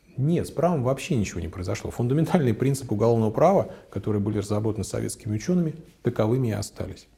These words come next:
Нужно в них заглядывать. С гражданским правом то же самое. Проблема, что появляются новые, э, коммерческие инструменты,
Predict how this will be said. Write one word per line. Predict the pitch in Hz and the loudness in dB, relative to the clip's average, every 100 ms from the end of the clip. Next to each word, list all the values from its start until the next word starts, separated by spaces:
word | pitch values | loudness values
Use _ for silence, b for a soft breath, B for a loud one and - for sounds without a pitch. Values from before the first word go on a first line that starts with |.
| _ _ - | _ _ -6
Нужно | 98 104 113 | -4 -2 -2
в | |
них | 98 98 | -2 -4
заглядывать. | 107 107 98 95 - b b | -6 -6 -8 -10 -14 b b
С | - | -2
гражданским | 120 127 170 180 143 | 0 4 2 2 0
правом | 127 98 87 | 2 0 2
то | - 127 | 4 4
же | 117 | 4
самое. | - 95 85 87 - B B B B B B _ _ _ | -2 -4 -4 -8 -12 B B B B B B _ _ _
Проблема, | - 156 180 202 | 6 8 8 4
что | 170 160 | 2 0
появляются | 156 160 170 147 - 139 | 2 6 8 6 4 0
новые, | 147 139 123 113 110 107 - | 2 4 4 6 6 4 2
э, | - 104 104 101 98 95 101 101 - _ _ _ - _ _ _ _ - - | 2 2 4 4 2 2 -2 -8 -16 _ _ _ -20 _ _ _ _ -18 -2
коммерческие | 113 123 117 - - - 98 | 0 2 0 -4 -6 -4 -4
инструменты, | - 107 104 101 101 | -2 0 2 0 -2